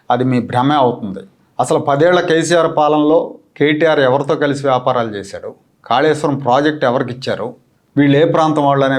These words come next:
విషయం మీకు తెలియదా? ఆ రోజు ఎందుకు మాట్లాడలేదు? ఈ రోజు ఎందుకు మురుగుతున్నారు?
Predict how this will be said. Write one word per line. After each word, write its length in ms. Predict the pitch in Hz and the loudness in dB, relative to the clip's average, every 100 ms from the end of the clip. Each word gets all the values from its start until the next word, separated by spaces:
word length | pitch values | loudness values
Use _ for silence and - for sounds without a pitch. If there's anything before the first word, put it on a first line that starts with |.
| 127 | -2
విషయం 200 | 131 156 135 | -2 0 0
మీకు 140 | 120 | 2
తెలియదా? 320 | 123 135 123 127 - - _ _ - 117 | 2 2 2 -2 -6 -20 _ _ -2 0
ఆ 20 | 143 | 2
రోజు 180 | 156 143 | 0 0
ఎందుకు 200 | 151 151 | 0 -2
మాట్లాడలేదు? 560 | 143 143 151 147 147 147 143 127 | -2 0 -2 0 -2 -4 -2 2
ఈ 40 | 151 | 4
రోజు 160 | 156 151 | 4 2
ఎందుకు 200 | 151 143 139 | 2 0 0
మురుగుతున్నారు? 580 | 143 139 143 143 143 | 0 0 -2 -2 -2